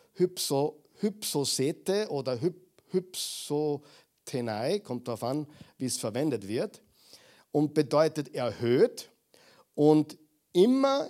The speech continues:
in Bezug auf das Kreuz, eine physische Erhöhung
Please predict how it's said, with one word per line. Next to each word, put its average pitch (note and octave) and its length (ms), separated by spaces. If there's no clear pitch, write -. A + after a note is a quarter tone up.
in E3 200
Bezug G3 640
auf C#3 260
das - 280
Kreuz, C#3 640
eine A#2+ 260
physische F#3 800
Erhöhung B2 560